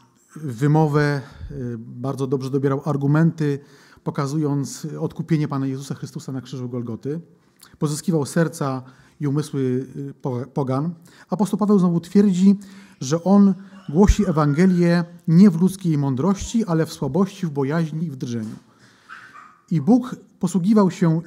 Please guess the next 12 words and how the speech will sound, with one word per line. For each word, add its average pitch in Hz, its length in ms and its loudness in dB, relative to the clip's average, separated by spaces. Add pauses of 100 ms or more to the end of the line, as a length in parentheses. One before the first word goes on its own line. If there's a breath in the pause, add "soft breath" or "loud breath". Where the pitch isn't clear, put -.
i 165 280 2 (160)
Apollosem, 170 800 2
i 190 100 0
Pawłem 156 420 2
do 160 100 0
tego, 190 240 2
żeby 165 260 0 (160)
rolę, 160 500 0 (320)
swoją 156 340 -4
rolę, 135 200 -4
to 139 100 -8
pole, 147 500 -2